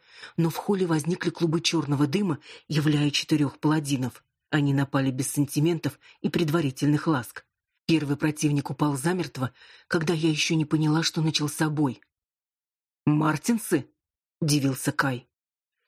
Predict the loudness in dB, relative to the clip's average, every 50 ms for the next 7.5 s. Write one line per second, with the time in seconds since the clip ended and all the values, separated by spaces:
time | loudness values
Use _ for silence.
0 | _ _ 0 2 2 0 -4 -2 0 0 0 0 -2 -2 -2 -2 -2 -2 -4 -2
1 | 0 0 0 0 -2 -2 -2 -2 0 2 0 0 0 -2 0 0 0 2 2 0
2 | 0 0 -2 -2 -6 -8 _ _ _ _ _ _ _ -20 -20 -8 -8 -4 -2 -2
3 | -2 0 2 2 2 4 2 2 2 2 2 2 2 0 0 0 -2 -2 0 0
4 | 2 0 0 0 0 0 0 0 -2 -6 _ -20 -20 -20 _ 0 0 0 0 0
5 | -2 -2 -2 0 -2 -2 -2 -2 -4 -4 -4 -4 -4 -2 0 -2 -2 -2 -4 -6
6 | -10 -14 -16 -20 -20 -12 -8 -4 0 0 0 2 0 0 0 0 0 2 0 0
7 | 0 -2 -2 -2 -2 -4 -4 -6 -8 -10